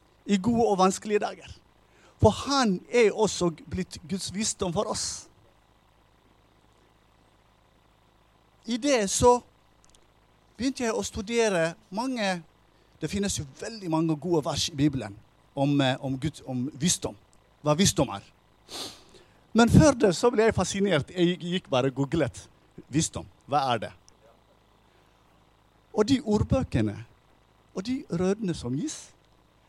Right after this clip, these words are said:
det var, det var veldig overraskende. La meg bare gi dere et eksempel. Eh, på ung dot N O, en femten-åring spurte de som, eh, har ansvar for det, for det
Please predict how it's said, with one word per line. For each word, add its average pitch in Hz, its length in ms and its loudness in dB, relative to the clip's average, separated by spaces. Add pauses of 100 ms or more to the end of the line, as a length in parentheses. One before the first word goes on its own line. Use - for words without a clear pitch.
(200)
det 262 160 -2
var, 240 100 -4
det 254 120 -2
var 233 100 2
veldig 269 240 -4
overraskende. 202 480 -4 (1120)
La 196 140 6
meg 190 180 6
bare 165 460 6 (160)
gi 151 320 0
dere 143 240 2
et 120 100 -10
eksempel. 131 540 -6 (2250)
Eh, 135 280 2 (140)
på 160 240 0 (100)
ung 202 220 2 (240)
dot 139 220 -12
N 147 180 -6
O, 98 80 -10 (800)
en 156 120 0
femten-åring 156 760 0 (480)
spurte - 540 4 (680)
de 160 120 -10
som, 131 360 -8
eh, 117 240 -8
har 131 200 -10
ansvar 139 340 -2
for 127 120 -2
det, 120 300 0
for 120 140 -10
det 117 320 -6